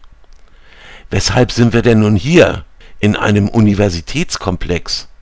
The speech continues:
Ist es dein Wunsch, dass ich meinen Doktor erlange?“ „Hm, eine fantastische Idee, aber nein, nicht heute.“ „Wir werden Tiere im Zoo besuchen“, lacht Sudi. „Wir wollen in den Zoo?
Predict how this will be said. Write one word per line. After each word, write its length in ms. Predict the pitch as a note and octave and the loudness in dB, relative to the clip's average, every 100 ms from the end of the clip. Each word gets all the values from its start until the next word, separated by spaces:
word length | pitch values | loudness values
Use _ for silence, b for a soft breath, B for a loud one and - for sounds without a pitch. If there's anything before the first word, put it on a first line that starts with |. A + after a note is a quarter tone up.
| b b | b b
Ist 120 | G2 | -4
es 120 | A#2 | -2
dein 260 | - G#2+ E2+ | 0 0 2
Wunsch, 240 | G#2 C#3 | 2 2
dass 160 | - A2 | 2 0
ich 140 | G#2+ | 0
meinen 180 | G2+ G2 | -2 -2
Doktor 300 | F#2 - D#3 | -2 -2 -2
erlange?“ 520 | C#3 C#3+ D3 D3 D3 - - - - B B B | 0 0 0 0 -2 -8 -20 -20 -14 B B B
„Hm, 220 | - G#3+ - | 0 0 0
eine 240 | A#2 A2+ | -2 -2
fantastische 640 | - A#2 C3+ B2+ C#3+ - | -2 0 0 0 -2 -4
Idee, 380 | C3+ B2 D3+ B2 | -4 0 2 4
aber 300 | A#2+ B2+ A#2+ | 4 4 4
nein, 420 | D3+ C#3+ G#2 D#2 - - | 4 4 4 0 -8 -12
nicht 320 | - C#3 - | -2 -2 2
heute.“ 380 | A#2 F#2 - - - - B B B B - | 2 2 -2 -14 -18 -20 B B B B 0
„Wir 160 | C#3 | 2
werden 260 | D#3 D3 D3+ | 4 2 0
Tiere 380 | - G#3+ C#3 A#2 | 0 2 2 2
im 160 | A#2+ | 0
Zoo 280 | - G#3 G#3+ | 0 0 2
besuchen“, 580 | G#2 F2 F#2 D#2+ D#2+ - - | 0 -2 -4 -6 -8 -10 -12
lacht 320 | E2+ E2 - | -8 -8 -8
Sudi. 460 | - F#2 D#2+ D#2 D#2 - - - - B B B | -10 -10 -8 -8 -10 -16 -20 -20 -20 B B B
„Wir 180 | - - | -6 -4
wollen 220 | G2 G#2+ | -2 -2
in 120 | G2 | -2
den 140 | G2+ F2+ | -4 -4
Zoo? 380 | - A2 C#3+ | -2 -2 -2